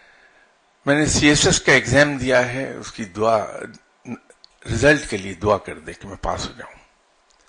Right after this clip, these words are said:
तो मैंने उनसे कहा कि अगर मैं गलती नहीं कर रहा, सही याद है मुझे, तो इसका रिजल्ट तो आमतौर पर नवंबर में आता है, तो आप एक वीक पहले तशरीफ ले आइए, मैं दुआ कर दूंगा।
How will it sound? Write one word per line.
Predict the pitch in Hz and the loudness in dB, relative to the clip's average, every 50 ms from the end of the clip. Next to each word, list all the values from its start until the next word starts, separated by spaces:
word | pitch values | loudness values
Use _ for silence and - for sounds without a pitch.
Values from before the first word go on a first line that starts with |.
| _ _ _ _ _ _ _ _ _ _ _ _ _ _ _ _ _ _ _ _ _ _ - | _ _ _ _ _ _ _ _ _ _ _ _ _ _ _ _ _ _ _ _ _ _ -20
तो | 143 107 | -20 -18
मैंने | 101 101 104 110 113 | -14 -14 -12 -12 -14
उनसे | 113 104 - - - | -16 -10 -8 -8 -8
कहा | - - - - - 107 | -8 -10 -14 -14 -14 -16
कि | - - 104 | -16 -16 -16
अगर | 98 - 107 95 87 | -14 -12 -12 -14 -14
मैं | 101 95 95 95 98 87 - _ - | -16 -20 -20 -20 -20 -20 -20 _ -8
गलती | 107 101 104 107 - - 113 | -6 -4 -4 -6 -6 -8 -10
नहीं | 104 101 101 113 | -10 -10 -10 -12
कर | - - 92 | -14 -16 -16
रहा, | 80 87 95 - - 101 98 110 107 | -14 -14 -14 -14 -14 -14 -14 -12 -12
सही | - - - 87 90 104 123 127 | -12 -10 -10 -8 -6 -6 -4 -4
याद | 101 82 85 - - | -4 -4 -6 -10 -12
है | 90 82 82 | -16 -18 -18
मुझे, | 90 85 82 73 - _ _ _ _ _ _ _ _ _ _ _ _ _ _ _ _ _ _ _ _ _ _ _ | -20 -20 -20 -20 -20 _ _ _ _ _ _ _ _ _ _ _ _ _ _ _ _ _ _ _ _ _ _ _
तो | - 127 | -14 -12
इसका | 123 120 - - 165 | -12 -10 -6 -6 -4
रिजल्ट | 147 131 127 131 143 147 - - | -4 -2 -2 -2 -4 -4 -6 -4
तो | - 117 | -2 0
आमतौर | 110 107 113 - 117 104 | 0 0 -2 -4 -4 -4
पर | - - 110 | -4 -6 -10
नवंबर | 104 95 87 87 90 92 92 104 98 87 | -10 -10 -10 -8 -8 -6 -4 -6 -6 -6
में | 82 76 | -10 -12
आता | 76 80 80 - - - | -12 -12 -12 -14 -16 -16
है, | - - - - - - _ _ _ _ _ _ _ _ _ _ _ _ _ _ _ _ _ _ _ _ _ _ _ _ _ _ _ _ _ _ _ _ _ _ _ _ _ _ | -16 -16 -16 -16 -20 -20 _ _ _ _ _ _ _ _ _ _ _ _ _ _ _ _ _ _ _ _ _ _ _ _ _ _ _ _ _ _ _ _ _ _ _ _ _ _
तो | - 147 | -2 0
आप | 139 139 135 139 | 0 0 0 -2
एक | 143 143 135 143 | -4 -6 -6 -8
वीक | 143 139 - - | -10 -12 -10 -4
पहले | - 120 104 101 107 | -2 -2 -2 -2 -4
तशरीफ | - - 98 - - 107 95 - | -6 -8 -10 -10 -8 -8 -8 -4
ले | - - | -4 -2
आइए, | 98 104 113 117 117 | -2 -2 -2 -4 -8
मैं | 98 90 90 85 | -10 -10 -12 -12
दुआ | 82 95 90 92 | -10 -10 -10 -10
कर | - - 107 110 | -10 -14 -16 -16
दूंगा। | 107 117 101 95 95 95 - - | -16 -18 -20 -20 -20 -20 -20 -20